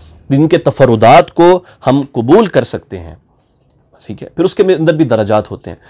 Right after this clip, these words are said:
तो अब देखिए इन्होंने शेख हातिम, उन्होंने मज़ीद इलेबोरेशन के साथ इस कॉन्सेप्ट को एक्स-, एक्सप्लेन कर दिया है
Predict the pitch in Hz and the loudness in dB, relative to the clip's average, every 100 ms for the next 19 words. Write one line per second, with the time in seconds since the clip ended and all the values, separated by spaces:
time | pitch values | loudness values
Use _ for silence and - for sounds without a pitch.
0 | _ - 156 180 190 196 180 160 147 131 | _ -4 0 2 2 2 0 -4 -8 -6
1 | 120 135 135 139 123 110 107 160 196 147 | -6 -4 -6 -4 -4 -4 -4 -4 -4 -4
2 | 127 117 110 104 104 95 95 110 - 104 | -4 -6 -8 -10 -12 -10 -10 -10 -10 -10
3 | 101 104 - 101 - - - 101 101 92 | -10 -10 -8 -10 -10 -16 -10 -10 -8 -10
4 | 92 95 92 | -10 -10 -12